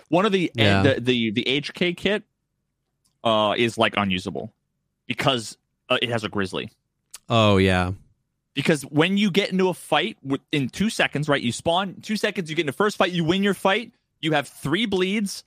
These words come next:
Speaker 1: a broken arm. It takes a calendar year
Speaker 2: Yeah.
Speaker 1: to heal with just, like, the grizzly.
Speaker 2: Yep.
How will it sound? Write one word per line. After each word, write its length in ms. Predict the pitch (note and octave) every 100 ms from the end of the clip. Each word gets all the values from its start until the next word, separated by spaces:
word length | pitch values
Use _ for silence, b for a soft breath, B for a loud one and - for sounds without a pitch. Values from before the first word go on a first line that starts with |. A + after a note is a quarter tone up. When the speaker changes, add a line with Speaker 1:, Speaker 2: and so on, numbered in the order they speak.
| _ _
Speaker 1:
a 80 | C3+
broken 400 | - C#3+ D#3+ D#3+
arm. 360 | C3+ D#3+ A3 - _ _ _ -
It 160 | E3
takes 320 | - G3 - -
a 100 | D3
calendar 640 | - - D#3+ F#3 G3 E3
year 440 | D3 A#2+ A2+ D#3 G3
Speaker 2:
Yeah. 280 | B2+ G#2 F#2+ _ _ _ _ -
Speaker 1:
to 340 | E3 D#3 C3+ - _ _
heal 460 | - G3+ A3+ D#3
with 220 | C#3 C3 B2
just, 400 | - D3 - - _ _ _
like, 160 | C3 - _
the 60 |
grizzly. 680 | A2 A#2+ E3 D#3+ B2 A2+ A2 - _ _ _ _ _ _ _ _ _ _ _
Speaker 2:
Yep. 240 | A2+ G2+